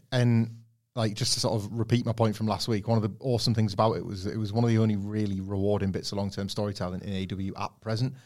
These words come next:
And it, I thought it really stood out for that reason. It was one of these things that, "Oh, that,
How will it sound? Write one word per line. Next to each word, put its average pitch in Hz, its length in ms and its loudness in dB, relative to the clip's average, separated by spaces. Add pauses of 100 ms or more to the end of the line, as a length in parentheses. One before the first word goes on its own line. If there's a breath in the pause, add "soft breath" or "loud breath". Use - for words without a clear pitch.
(220 soft breath)
And 107 100 -2
it, 107 160 -2
I 101 100 -2
thought 95 260 0
it 85 60 -10
really 98 220 -6
stood - 240 2
out 113 240 2
for - 160 -10
that 98 180 0
reason. 110 440 0
It - 40 -10
was 104 120 -12
one 104 100 -4
of 101 40 0
these 98 140 -4
things 98 220 -2
that, 95 100 -6
"Oh, 98 100 -8
that, 107 180 -6